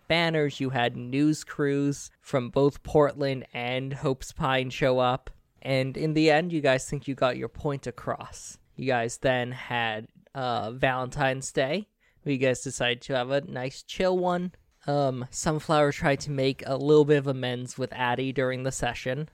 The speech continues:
by both dropping off a gift basket and texting her notes,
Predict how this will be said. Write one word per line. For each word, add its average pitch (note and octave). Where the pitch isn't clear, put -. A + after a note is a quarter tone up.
by A2+
both A2+
dropping C3
off B2
a C3+
gift E3
basket D3+
and A#2+
texting D3
her C#3
notes, C3